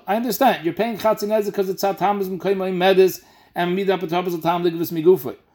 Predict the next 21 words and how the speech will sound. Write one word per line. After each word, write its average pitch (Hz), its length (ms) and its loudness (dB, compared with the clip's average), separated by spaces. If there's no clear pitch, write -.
But - 80 -10
why 165 200 6
aren't 202 140 0
you 185 60 -4
paying 196 200 -2
the 180 80 0
second 262 320 -2
half 170 380 -4
of 139 200 -10
chatzi 151 320 -2
nezek 143 480 -2
for 175 200 -2
the 180 80 4
mu'id? 269 360 0
Elamai, 208 840 4
because 160 720 -2
he 151 120 -4
made 180 180 -2
a 175 40 0
shmir 160 340 -4
pchusa, 139 500 -2